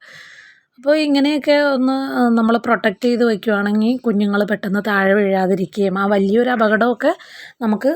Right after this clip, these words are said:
ആ, ഇപ്പം മുറ്റമൊന്നും ക്ലീൻ ചെയ്തിട്ടുണ്ടായില്ല. ഇവിടെ അത്യാവശ്യം നല്ല മഴയുള്ളൊരു സമയമാണ് ട്ടോ. പിന്നെ മുറ്റമൊക്കെ നന്നായിട്ടൊന്ന് ക്ലീൻ ചെയ്തു. ഇവിടെ പിന്നെ ഇലകൾ മാത്രമല്ല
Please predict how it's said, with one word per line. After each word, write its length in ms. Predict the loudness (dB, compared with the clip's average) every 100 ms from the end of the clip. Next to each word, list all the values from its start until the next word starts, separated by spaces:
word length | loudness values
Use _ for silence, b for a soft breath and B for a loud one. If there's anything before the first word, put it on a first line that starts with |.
| 0
ആ, 100 | 0 0 0 -2 -2 -4 -6 -14 _ _ _ _ _ _ _
ഇപ്പം 260 | _ -6 -2
മുറ്റമൊന്നും 480 | -2 0 0 2 0
ക്ലീൻ 260 | 0 0 0
ചെയ്തിട്ടുണ്ടായില്ല. 760 | 0 2 0 0 0 0 0 0
ഇവിടെ 320 | 0 0 -2 -4 B B B B
അത്യാവശ്യം 480 | -14 -6 -6 -2 0
നല്ല 240 | 2 2
മഴയുള്ളൊരു 720 | 2 2 2 2 2 2 0 -2 -4 -6
സമയമാണ് 560 | -4 -2 -2 -2 -6
ട്ടോ. 180 | -8 -8 -10 b b b b b -8
പിന്നെ 260 | -4 -2 -2
മുറ്റമൊക്കെ 480 | -2 -2 -2 0
നന്നായിട്ടൊന്ന് 680 | 0 0 0 0 -2 -2 -2 -4 -6
ക്ലീൻ 320 | -2 0 0 0
ചെയ്തു. 320 | -2 -2 -4 -8 B B -2
ഇവിടെ 220 | 2 4
പിന്നെ 300 | 4 2 2 -2 0
ഇലകൾ 400 | 2 4 4 4 2
മാത്രമല്ല 560 | 2 0 0 0 0